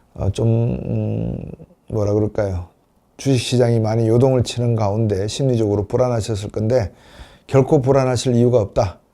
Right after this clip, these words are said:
예, 전쟁이 크게 붙고 있다. 이 크게 붙고 있는 전쟁에서, 어, 죽지만 않으면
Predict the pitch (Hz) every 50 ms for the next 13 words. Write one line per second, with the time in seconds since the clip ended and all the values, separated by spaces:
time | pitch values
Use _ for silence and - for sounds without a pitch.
0 | _ _ _ - - 92 90 90 87 - - 120 123 120 127 127 127 120 113 -
1 | - - - 202 175 143 131 - 131 104 98 - 101 - - _ _ _ _ _
2 | _ _ - - - 123 123 123 - - 190 202 185 160 151 - - 143 139 131
3 | 131 123 117 - 117 117 113 120 117 117 110 107 117 151 175 196 - - - -
4 | - - - - - - _ - - 90 - - 120 - - 202 190 180 160 135
5 | 113 98 101 110 113 123 127 113 87 80